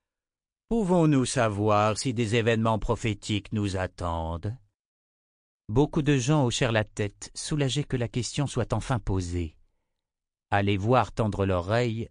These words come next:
le sourcier soupçonna que c'était en réalité le seul sujet qui les intéressait vraiment. «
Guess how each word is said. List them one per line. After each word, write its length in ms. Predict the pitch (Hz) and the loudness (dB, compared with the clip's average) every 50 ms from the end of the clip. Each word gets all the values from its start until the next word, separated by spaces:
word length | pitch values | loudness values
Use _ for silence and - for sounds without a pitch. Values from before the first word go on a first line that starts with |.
| _ _ _ _ | _ _ _ _
le 160 | - 101 104 104 | -4 -2 0 0
sourcier 460 | 95 - - 110 98 - - 127 117 | -2 -2 -4 -4 -4 -4 -2 -4 -4
soupçonna 540 | - - 117 - - - 107 101 113 117 - | -2 -4 -6 -6 -4 -2 0 0 0 0 -2
que 100 | - 101 | -2 -6
c'était 400 | - - 110 - - 113 104 104 | -6 -6 -6 -4 -4 -4 -2 -2
en 80 | 98 | -2
réalité 540 | 90 101 98 98 98 98 101 98 - 120 113 | 0 0 0 0 0 -2 -4 -4 -2 -2 0
le 160 | 98 92 92 | 0 0 -2
seul 360 | - - - - - 143 123 | -4 -6 -6 -2 -2 -2 -2
sujet 500 | - - - 117 104 90 90 95 92 82 | -2 -8 -6 -6 -4 -4 -4 -4 -4 -4
qui 180 | - - - 98 | -6 -8 -8 -4
les 200 | 92 101 90 101 | -4 -4 -2 -2
intéressait 540 | 98 87 - 98 90 87 85 - - 98 80 | -2 -2 -2 -6 -6 -6 -6 -6 -6 -6 -6
vraiment. « 460 | 76 78 80 80 73 76 76 - _ | -6 -8 -8 -8 -8 -8 -12 -12 _